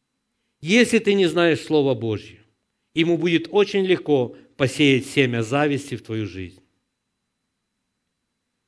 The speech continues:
И стоит тебе позавидовать, как я уже говорил, ненависть сразу стучит в твоё сердце.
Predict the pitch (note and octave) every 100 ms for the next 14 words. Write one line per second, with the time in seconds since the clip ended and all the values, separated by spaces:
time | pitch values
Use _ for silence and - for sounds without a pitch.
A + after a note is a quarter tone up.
0 | _ _ _ _ _ - B2+ - - F#3+
1 | F#3+ F#3 F3+ E3+ E3+ C#3+ D3 C3+ A2 G2
2 | F2 _ _ _ _ _ _ _ - G#2
3 | A#2+ A2 G#2+ G#2 G#2+ G#2+ G2 - _ _
4 | - A#2+ D3 E3 D#3+ E3 D#3 - _ _
5 | _ _ _ _ _ _ _ - B2 C3
6 | A#2+ A2 G#2 - G#2+ - G2+ F#2+ - F#2
7 | F2+ _